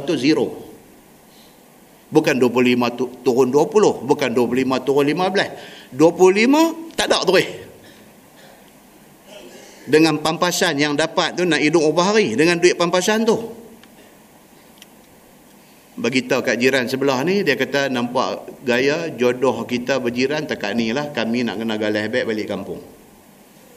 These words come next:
Ya, pasal apa? Pasal apa-apa ni nak bayar lagu mana ni, dah kena buang dah. Tuan-tuan.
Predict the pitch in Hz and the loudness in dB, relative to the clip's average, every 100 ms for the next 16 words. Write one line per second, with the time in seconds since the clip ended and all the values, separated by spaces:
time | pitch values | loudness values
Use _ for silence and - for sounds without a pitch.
0 | - - - _ - _ _ _ - - | -20 -20 -20 _ -20 _ _ _ -20 -20
1 | - - - 117 127 127 180 196 226 202 | -20 -14 -6 -4 -2 0 0 0 -4 -2
2 | 110 110 107 110 110 147 120 107 92 113 | -2 0 0 0 0 0 0 -2 0 -2
3 | 101 107 113 113 120 147 165 127 113 123 | 0 -2 -2 0 -2 -4 -4 -4 -4 -4
4 | 127 147 180 226 - - - - - - | -4 -4 -6 -8 -10 -16 -20 -20 -20 -20
5 | _ - - - - _ 90 85 98 - | _ -20 -20 -20 -20 _ -14 -10 -10 -12